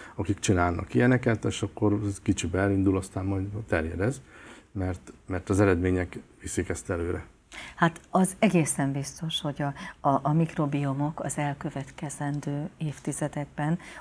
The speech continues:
Speaker 2: óriási szerepet fognak játszani az életünkben, és nem, nem az lesz, hogy valaki meghallja, és azt mondja, „Hát ez micsoda?”, hanem, hanem tudatosan oda kell rá figyelnünk.
Speaker 1: Így igaz.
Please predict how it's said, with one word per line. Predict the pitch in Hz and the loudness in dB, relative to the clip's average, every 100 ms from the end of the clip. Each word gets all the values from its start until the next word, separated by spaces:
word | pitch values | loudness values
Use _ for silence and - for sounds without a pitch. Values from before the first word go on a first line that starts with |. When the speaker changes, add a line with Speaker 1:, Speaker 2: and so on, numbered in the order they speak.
| - | 0
Speaker 2:
óriási | 170 131 123 117 - | 2 2 0 -4 -6
szerepet | - 120 127 147 | -6 -6 -6 -12
fognak | - - 143 - | -14 -12 -10 -8
játszani | 139 - - 156 | -10 -10 -8 -6
az | 143 139 | -4 -6
életünkben, | 147 147 - 156 160 185 - - | -6 -6 -2 2 4 4 2 -6
és | 165 - - | -4 -2 4
nem, | 190 170 156 | 6 8 6
nem | 170 156 | 6 6
az | 139 | 4
lesz, | 139 131 | 2 -2
hogy | - 139 | -2 0
valaki | 139 131 139 | 0 -2 -2
meghallja, | 131 135 135 165 139 | 0 -2 -2 -2 0
és | 127 151 | 0 -2
azt | - | -2
mondja, | 156 131 | -4 -4
„Hát | 131 | -2
ez | 127 | -2
micsoda?”, | - 143 - 143 160 214 - - - | 2 2 2 4 4 4 -2 -14 0
hanem, | 185 190 190 190 | 6 8 8 6
hanem | - 196 190 185 | 6 8 8 8
tudatosan | - 202 139 - - 151 | 4 2 2 -2 -4 -2
oda | 147 135 | -2 -4
kell | - 131 | -6 -6
rá | 127 | -4
figyelnünk. | 127 135 - 110 92 | -6 -8 0 2 4
Speaker 1:
Így | 90 | 2
igaz. | - - | -2 -6